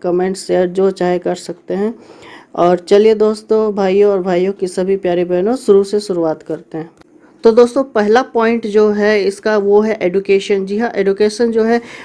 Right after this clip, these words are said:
जिसको हम शिक्षा बोलते हैं, कि video game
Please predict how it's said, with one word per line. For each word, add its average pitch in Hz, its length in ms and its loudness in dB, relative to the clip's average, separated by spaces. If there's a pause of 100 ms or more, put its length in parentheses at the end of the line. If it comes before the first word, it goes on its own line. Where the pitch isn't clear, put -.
(140)
जिसको 196 320 -2
हम 208 100 4
शिक्षा 208 400 0
बोलते 196 360 -2
हैं, 226 200 -4
कि 233 120 -8
video 208 400 0
game 214 420 0